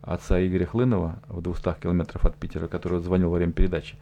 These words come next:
Э, ну что, мы так вот с Фёдором на двоих сегодня очень волновались, что не справимся, потому что у нас сегодня не было гостя традиционного, и Лёша Плазовский нас покинул из-за несчастья в своей семье. Э,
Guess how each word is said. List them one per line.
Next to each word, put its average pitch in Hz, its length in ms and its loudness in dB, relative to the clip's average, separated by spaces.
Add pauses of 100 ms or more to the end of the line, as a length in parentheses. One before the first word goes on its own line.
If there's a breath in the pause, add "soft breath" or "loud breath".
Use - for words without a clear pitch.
(760 loud breath)
Э, 101 500 2
ну 131 140 4
что, 151 300 8
мы 110 160 8
так 147 200 4
вот 131 160 2
с - 120 -8
Фёдором 143 400 6
на 107 80 8
двоих 110 360 6
сегодня 101 300 4
очень 98 220 2
волновались, 98 460 4
что - 140 0
не 98 60 4
справимся, 117 540 8
потому 95 280 6
что - 160 2
у - 20 2
нас 92 180 0
сегодня 92 300 0
не 95 140 6
было 92 200 2
гостя 117 340 0
традиционного, 104 680 2
и - 20 2
Лёша 110 220 2
Плазовский 101 540 -4 (420 loud breath)
нас 98 180 -2
покинул 95 520 2
из-за 90 480 0
несчастья 92 480 -4
в - 40 -12
своей 92 220 -2
семье. 92 360 -2 (1080 loud breath)
Э, 104 680 6